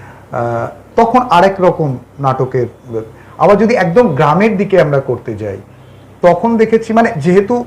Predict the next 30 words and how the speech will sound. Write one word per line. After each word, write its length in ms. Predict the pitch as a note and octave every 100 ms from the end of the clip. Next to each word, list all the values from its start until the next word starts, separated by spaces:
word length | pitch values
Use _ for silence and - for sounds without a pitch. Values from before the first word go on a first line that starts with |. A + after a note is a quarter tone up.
| - -
একাধিক 480 | D3+ G#3 G#3 A3 A#3+
নাটকের 440 | G#3 G3 G3 G3+
দলের 240 | F3 E3 F3
সঙ্গে 220 | - F#3+
আমি 100 | F#3+
নানা 220 | D#3+ D3+
সময় 260 | D3 D3+ D3
কাজ 240 | C3 B2+
করেছি, 320 | - A#2+ A2 A#2
ফলে 260 | C#3 D3+ D3+ - -
এই 240 | F#3 F#3+ G3
একাধিক 480 | D#3 E3+ G#3 G#3+ D#3
জায়গায় 580 | D3+ E3+ G3+ G#3 A3+ A3
আমার 180 | E3+ F#3
নাটক 260 | F3 E3 F3+
করার 220 | F3+ F3
একটা 220 | E3+ E3 D#3+
অভিজ্ঞতা 520 | D3+ C#3 B2 A2+ A2
আছে, 280 | G2+ - G#2+ - - - - -
এবং 120 | F3
সেখান 300 | F#3 G3+ A#3+
থেকে 160 | B3 B3
দেখেছি 320 | B3+ B3 B3+
দর্শকদের 680 | E3+ E3 E3 A3+ G3 B3 A3+
কিন্তু 460 | A#3 A3 C#4+ F4+ - - - -
রুচিটা 460 | F3 G#3+ C4 C#4 C4+
সব 220 | G#3+ E3+
জায়গায় 240 | F#3+ - D#3
একরকম 520 | D3+ D3+ D3 C#3+ A2+
নয় 240 | G2 F#2